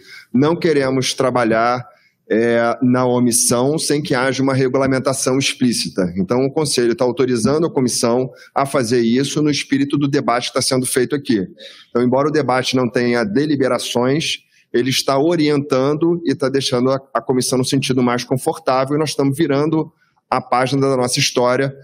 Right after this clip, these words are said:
no sentido de organizar melhor e não haver, é, omissões. Houve muitas dúvidas, preciso dizer isso, houve muitas dúvidas das unidades acadêmicas em relação a isso.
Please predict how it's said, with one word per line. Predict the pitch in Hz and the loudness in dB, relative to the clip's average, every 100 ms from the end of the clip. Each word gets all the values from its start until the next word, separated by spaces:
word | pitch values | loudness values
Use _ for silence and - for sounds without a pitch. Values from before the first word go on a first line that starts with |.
| - _ | -20 _
no | 127 | -4
sentido | 117 127 - 123 135 139 | 0 -2 0 0 0 0
de | 123 135 | 2 2
organizar | 143 123 143 151 120 135 147 135 | 2 0 -2 0 0 0 0 0
melhor | 139 117 113 123 139 - _ _ | 2 2 2 0 -4 -18 _ _
e | 120 | 0
não | 113 110 | 2 2
haver, | 127 104 113 120 123 - | 0 0 0 2 0 0
é, | 110 110 104 - | 0 2 0 0
omissões. | 120 123 117 - 110 127 127 | 0 0 0 -2 0 0 0
Houve | 143 127 | -2 0
muitas | 131 135 151 156 117 | 0 0 0 -2 -2
dúvidas, | 110 123 123 127 131 | 0 0 0 -2 -4
preciso | - 107 104 101 | -4 -4 -2 -2
dizer | 98 104 | 0 0
isso, | 110 135 123 | 0 0 -2
houve | 110 | 0
muitas | 110 127 151 117 | 0 0 -2 -2
dúvidas | 120 113 117 113 - _ _ | -2 0 -2 -2 -8 _ _
das | 101 127 139 | -2 0 0
unidades | 131 117 120 120 | 0 0 0 -2
acadêmicas | 117 113 117 113 131 | -2 0 0 0 -2
em | 131 | 0
relação | 135 131 131 135 143 | 0 0 0 0 0
a | |
isso. | 120 92 - - | 0 0 -4 -16